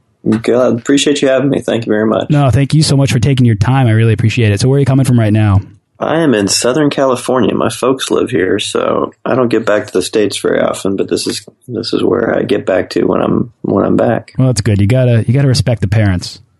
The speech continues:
Speaker 1: Absolutely.
Speaker 2: Even if, even if you're resistant to, uh, coming home.
Speaker 1: Yeah,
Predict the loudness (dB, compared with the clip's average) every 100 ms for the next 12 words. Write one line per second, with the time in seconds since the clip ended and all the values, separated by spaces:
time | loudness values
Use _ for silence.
0 | _ _ -6 -4 0 0 2 2 2 2
1 | 0 0 2 2 2 2 2 4 2 2
2 | 0 -2 0 0 2 2 2 2 2 4
3 | 2 0 -6 _ _ _ -6 -2 0 2
4 | 2 2